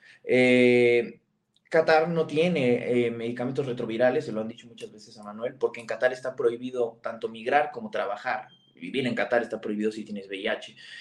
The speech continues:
Entonces, ellos no tienen este tipo de, eh, medicamento, no lo tienen, se lo han dicho tal cual.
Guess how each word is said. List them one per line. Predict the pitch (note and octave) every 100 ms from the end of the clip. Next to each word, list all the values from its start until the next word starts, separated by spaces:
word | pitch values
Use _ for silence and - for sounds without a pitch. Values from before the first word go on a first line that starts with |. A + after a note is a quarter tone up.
| -
Entonces, | A#2 A#2 B2+ C3+
ellos | C#3+ C3+
no | C#3+ C#3
tienen | C#3 D3 C3 G#2+
este | G#2 G#2 F#2+
tipo | G#2+ G#2 G2+
de, | F#2+ F2+ - G#2+
eh, |
medicamento, | G#2 G2+ G#2+ A#2+ C#3+ C3+ - - - - -
no | B2
lo | D#3+
tienen, | - B2 F3
se | B2
lo | A2
han | A#2
dicho | A2+ -
tal | G#2+ G2+
cual. | G#2+ A2